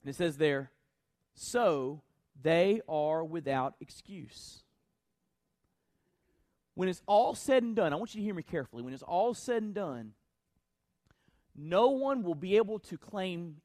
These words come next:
innocence because no one will be able to claim ignorance.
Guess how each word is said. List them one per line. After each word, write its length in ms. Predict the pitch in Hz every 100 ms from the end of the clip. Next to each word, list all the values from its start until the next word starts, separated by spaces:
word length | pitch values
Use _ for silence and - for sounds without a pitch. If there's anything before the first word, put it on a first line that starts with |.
| -
innocence 880 | 196 151 - 123 - - - - _ _ _ _ _ _ _ _ _ _ _ _ _ _ _ _ _ _ _ _ _ _ _ _ _
because 380 | 160 - 160 139
no 240 | 160 170
one 300 | 208 214 214
will 100 | 180
be 160 | 160 165
able 240 | 160 156
to 60 | 147
claim 320 | - 139 127
ignorance. 760 | 135 123 107 101 - - -